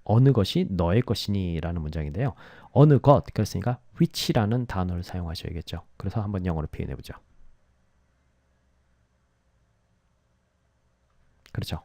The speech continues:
"Which is yours?" 그렇게 표현하시면 됩니다. 네, 오 다시 일, "신선한 야채들은 좋은 샐러드를 만든다" 라는 문장인데요.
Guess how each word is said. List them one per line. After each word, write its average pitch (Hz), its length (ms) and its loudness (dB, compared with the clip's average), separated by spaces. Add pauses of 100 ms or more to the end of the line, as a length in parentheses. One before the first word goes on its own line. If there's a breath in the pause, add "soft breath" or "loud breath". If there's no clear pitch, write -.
(280)
"Which - 420 -2 (100)
is 127 360 0
yours?" 80 460 -2
그렇게 - 480 -4
표현하시면 90 580 -8
됩니다. - 360 -16 (1700 loud breath)
네, 180 220 8
오 233 140 6
다시 226 280 6
일, 113 460 4 (280 soft breath)
"신선한 220 640 6
야채들은 131 640 2
좋은 117 340 4
샐러드를 98 500 0
만든다" 92 840 0
라는 80 180 -4
문장인데요. 82 500 -2